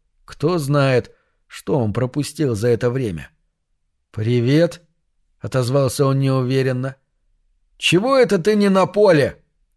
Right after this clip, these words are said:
«Ну да, уже иду». Перепрыгивая через две скамейки,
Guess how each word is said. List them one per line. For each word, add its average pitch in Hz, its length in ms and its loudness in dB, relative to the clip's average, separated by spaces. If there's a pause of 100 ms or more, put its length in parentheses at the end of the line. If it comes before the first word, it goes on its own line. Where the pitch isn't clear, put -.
(540)
«Ну 139 360 -2
да, 160 320 4
уже 143 280 2
иду». 151 400 -2 (760)
Перепрыгивая 127 680 0
через 127 320 -2
две 117 200 -2
скамейки, 156 680 0